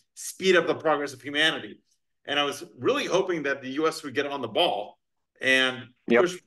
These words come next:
Speaker 1: forward because, you know, we are the pioneer country. We are, you know,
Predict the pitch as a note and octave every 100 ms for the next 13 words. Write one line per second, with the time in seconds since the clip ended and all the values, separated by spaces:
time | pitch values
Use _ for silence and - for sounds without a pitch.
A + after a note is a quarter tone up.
0 | D#3 F3 D3 A#2+ A#2 C3 C#3+ C3+ A#2+ -
1 | D3+ C3+ B2 D3 E3+ F3+ - C#3 C3 B2+
2 | - _ _ _ D#3+ C#3+ C#3+ C3+ C3 A2+
3 | A2 F#3+ G#3 D3 G#2 B2 D#3+ D3+ D3 C#3
4 | A#2 G#2+